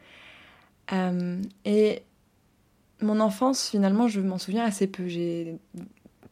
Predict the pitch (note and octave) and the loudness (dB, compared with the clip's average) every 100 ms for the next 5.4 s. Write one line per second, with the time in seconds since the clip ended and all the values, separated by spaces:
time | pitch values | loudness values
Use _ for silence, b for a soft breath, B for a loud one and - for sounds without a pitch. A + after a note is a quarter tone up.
0 | _ A3 G#3 - F#3+ F3+ E3+ F3 G3 _ | _ 0 0 -2 -6 -4 -6 -10 -16 _
1 | _ _ _ - F3+ F3 F3 G3+ G3+ A3 | _ _ _ -8 -6 -6 -6 0 0 0
2 | - F#3 - G#3+ G3+ G3 F#3+ A#3 C4+ B | -4 -8 -4 -2 -2 -4 -2 0 0 B
3 | B B B B G3 G3 G#3+ A3+ G#3+ G3+ | B B B B 2 2 4 2 2 2
4 | A3+ A3+ G3 G3 G3 - F#3+ F#3+ - F3 | 2 2 0 -2 -4 -2 -4 -4 -8 -10
5 | F#3 - - | -10 -14 -20